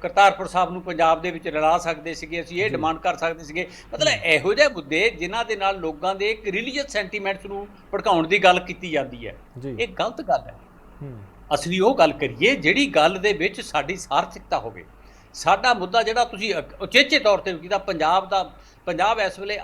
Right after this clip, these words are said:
Speaker 1: ਅਨਇੰਪਲੋਇਮੈਂਟ ਦੇ ਨਾਲ ਬਹੁਤ ਬੁਰੀ ਤਰ੍ਹਾਂ ਜੂਝ ਰਿਹਾ ਹੈ।
Speaker 2: ਜੀ।
Speaker 1: ਬੱਚੇ ਸਾਡੇ ਮਾਈਗ੍ਰੇਟ ਕਰ ਰਹੇ ਨੇ, ਬੇ-, ਡਰੇਨ ਹੋ ਰਿਹਾ ਹੈ।
Speaker 2: ਹੂੰ।
Speaker 1: ਸਾਡੇ ਕੋਲ ਬਚ ਕੁਛ ਨਹੀਂ ਰਿਹਾ।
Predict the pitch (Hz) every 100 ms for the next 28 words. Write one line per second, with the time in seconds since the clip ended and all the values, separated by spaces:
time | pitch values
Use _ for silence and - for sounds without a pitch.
0 | 165 208 202 165 151 170 160 175 175 170
1 | 123 180 254 - - - 214 214 190 135
2 | 113 147 - 117 - - - 131 127 95
3 | 120 117 202 254 - 196 202 165 147 175
4 | 190 208 - 160 135 127 139 143 123 107
5 | 127 202 180 160 202 202 147 131 127 110
6 | - - - 135 131 175 240 254 240 -
7 | 180 - 233 - 170 160 135 113